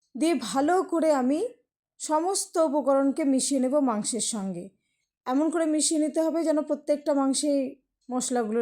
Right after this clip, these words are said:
লাগে। ভালো করে মিশিয়ে নিয়েছি। এরপর আমি এটাকে ঢাকনা দিয়ে ঢেকে রেখে দেবো দশ মিনিটের জন্য। দশ মিনিট পরে ঢাকনাটা তুলে মাংসটাকে আবার নেড়ে চেড়ে নেব। দেখে নেব কতটা লাল লাল হয়েছে আর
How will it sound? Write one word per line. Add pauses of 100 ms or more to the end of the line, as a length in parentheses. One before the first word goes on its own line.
(120)
লাগে। (140)
ভালো
করে (100)
মিশিয়ে
নিয়েছি। (540)
এরপর (100)
আমি
এটাকে (120)
ঢাকনা
দিয়ে
ঢেকে
রেখে
দেবো (160)
দশ
মিনিটের
জন্য। (840)
দশ
মিনিট
পরে (340)
ঢাকনাটা
তুলে (280)
মাংসটাকে (200)
আবার
নেড়ে
চেড়ে
নেব। (1080)
দেখে
নেব (140)
কতটা (100)
লাল
লাল
হয়েছে
আর